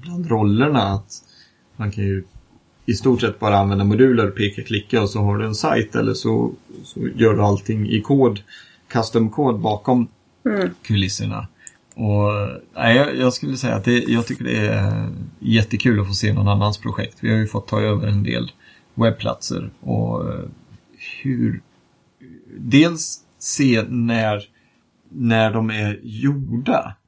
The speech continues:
Speaker 1: och man ser att, jaha, här kom den modulen och var jättepopulär och används jättemycket i det här projektet.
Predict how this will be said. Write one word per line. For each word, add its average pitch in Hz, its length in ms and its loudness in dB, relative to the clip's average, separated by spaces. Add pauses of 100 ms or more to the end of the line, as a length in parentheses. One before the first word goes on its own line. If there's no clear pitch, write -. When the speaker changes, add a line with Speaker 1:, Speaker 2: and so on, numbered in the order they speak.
(280)
Speaker 1:
och 107 180 -4
man 107 180 2
ser 107 180 2
att, 101 160 0
jaha, 127 400 -2
här 120 280 2
kom 117 300 0
den 254 340 0
modulen 104 760 0
och 107 400 -2
var 104 260 0
jättepopulär 120 960 0
och 117 100 2
används 104 420 0
jättemycket 127 600 -2
i 117 60 2
det 107 120 0
här 110 180 4
projektet. 104 540 -4